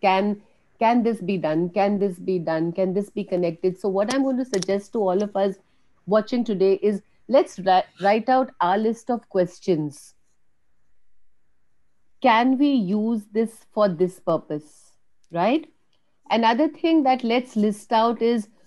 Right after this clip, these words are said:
what are the areas which are mundane, which really don't need a very,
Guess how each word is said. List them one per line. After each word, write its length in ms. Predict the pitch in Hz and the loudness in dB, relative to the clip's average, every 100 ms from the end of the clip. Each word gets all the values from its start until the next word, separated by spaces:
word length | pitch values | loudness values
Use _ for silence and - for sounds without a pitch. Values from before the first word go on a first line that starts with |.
| _ | _
what 240 | 196 254 254 | -2 0 2
are 100 | 349 | 2
the 220 | 339 - | 2 2
areas 600 | - 208 208 233 254 226 | 4 4 4 2 2 0
which 200 | 220 240 | -2 -2
are 140 | 294 254 | 0 0
mundane, 760 | 185 185 214 226 240 214 202 | 0 0 0 0 0 0 -2
which 200 | 208 - | -4 -6
really 340 | 202 233 277 254 | -4 -2 0 0
don't 400 | 196 226 240 190 | 0 0 -2 -2
need 380 | 190 220 233 | -2 -2 -2
a 80 | 220 | -2
very, 340 | 185 185 214 | 0 0 0